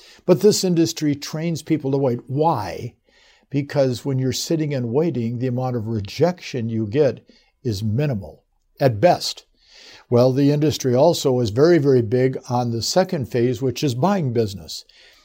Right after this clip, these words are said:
Buying leads off the internet, which is very common, doing Facebook ads, Google ads, very common.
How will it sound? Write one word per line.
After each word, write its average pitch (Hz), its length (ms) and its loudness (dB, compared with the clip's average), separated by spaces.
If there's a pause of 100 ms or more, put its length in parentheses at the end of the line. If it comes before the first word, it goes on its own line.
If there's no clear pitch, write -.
(460)
Buying 135 380 0
leads 120 380 0
off 120 220 -2
the 123 200 -6
internet, 131 920 -4
which 117 260 -6
is 107 140 -4
very 107 260 -2
common, 131 640 -6 (380)
doing 123 300 2
Facebook 127 840 -4
ads, 127 380 -2
Google 117 520 0
ads, 127 380 -4
very 110 420 0
common. 120 680 -6